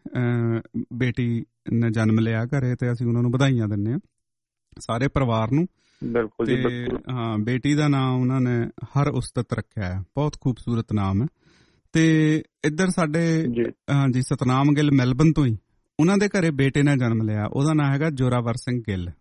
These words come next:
Speaker 1: ਉਹਦੀ ਤਸਵੀਰ ਵੀ ਆ ਗਈ ਹੈ ਸਾਡੇ ਕੋਲ,
Speaker 2: ਵਾਹ।
Speaker 1: ਤੇ ਉਹ ਅਸੀਂ ਸ਼ੇਅਰ ਕਰਤੀ ਹੈ ਲਾਈਵ ਬਲੌਗ ਤੇ। ਸੋ ਬੜੀ ਖੁਸ਼ੀ ਹੁੰਦੀ ਆ, ਤੇ ਸਾਰਿਆਂ ਨੂੰ ਮਤਲਬ
Speaker 2: ਮੁਬਾਰਕਾਂ ਜੀ, ਮੁਬਾਰਕਾਂ
Speaker 1: ਹਾਂਜੀ,
Speaker 2: ਦਿੰਦੇ ਪਰਿਵਾਰਾਂ ਨੂੰ।
Speaker 1: ਮੁਬਾਰਕਾਂ ਪਰਿਵਾਰਾਂ ਨੂੰ, ਸਾਰਿਆਂ ਨੂੰ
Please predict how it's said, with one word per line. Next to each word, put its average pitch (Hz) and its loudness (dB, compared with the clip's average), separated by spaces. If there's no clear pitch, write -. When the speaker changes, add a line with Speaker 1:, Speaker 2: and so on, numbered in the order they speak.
Speaker 1:
ਉਹਦੀ 135 2
ਤਸਵੀਰ 120 -2
ਵੀ 139 2
ਆ 135 0
ਗਈ 135 -2
ਹੈ 147 0
ਸਾਡੇ 135 -4
ਕੋਲ, 147 -2
Speaker 2:
ਵਾਹ। 107 0
Speaker 1:
ਤੇ 147 2
ਉਹ 156 2
ਅਸੀਂ 143 -4
ਸ਼ੇਅਰ 143 -2
ਕਰਤੀ 147 -2
ਹੈ 151 2
ਲਾਈਵ 139 0
ਬਲੌਗ 139 0
ਤੇ। 147 -4
ਸੋ 175 -2
ਬੜੀ 160 2
ਖੁਸ਼ੀ 180 4
ਹੁੰਦੀ 151 4
ਆ, 165 -2
ਤੇ 143 0
ਸਾਰਿਆਂ 175 -2
ਨੂੰ 151 4
ਮਤਲਬ 135 2
Speaker 2:
ਮੁਬਾਰਕਾਂ 139 2
ਜੀ, 156 -2
ਮੁਬਾਰਕਾਂ 131 0
Speaker 1:
ਹਾਂਜੀ, 113 -2
Speaker 2:
ਦਿੰਦੇ 127 -2
ਪਰਿਵਾਰਾਂ 123 2
ਨੂੰ। 120 0
Speaker 1:
ਮੁਬਾਰਕਾਂ 135 0
ਪਰਿਵਾਰਾਂ 127 0
ਨੂੰ, 135 2
ਸਾਰਿਆਂ 139 0
ਨੂੰ 135 0